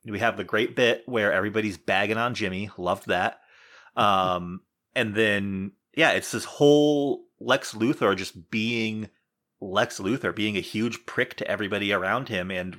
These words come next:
running his schemes from in, from death row. That was interesting.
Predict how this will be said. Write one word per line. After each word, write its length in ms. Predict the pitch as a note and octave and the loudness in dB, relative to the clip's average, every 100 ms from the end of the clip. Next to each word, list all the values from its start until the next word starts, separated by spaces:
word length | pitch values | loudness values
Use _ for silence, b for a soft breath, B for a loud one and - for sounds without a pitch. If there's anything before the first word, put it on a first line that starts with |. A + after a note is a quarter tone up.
| F#2+ | -6
running 220 | G2 A2+ | -6 -6
his 220 | A2 A#2 | -8 -8
schemes 420 | - B2 B2+ A2 | -8 -6 -6 -6
from 240 | - G2+ G2 | -8 -8 -6
in, 320 | G2+ G#2 G#2+ | -6 -8 -6
from 280 | - A2+ F#2+ | -6 -6 -4
death 280 | G#2+ G#2+ - | -2 -2 -2
row. 360 | A#2 E2+ F#2+ _ b b b b b b b b b _ _ - | -2 -2 -6 _ b b b b b b b b b _ _ 2
That 240 | D#3+ F3+ | 4 6
was 140 | E3 | 6
interesting. 560 | E3 E3 C#3+ - E2+ | 6 4 2 0 -4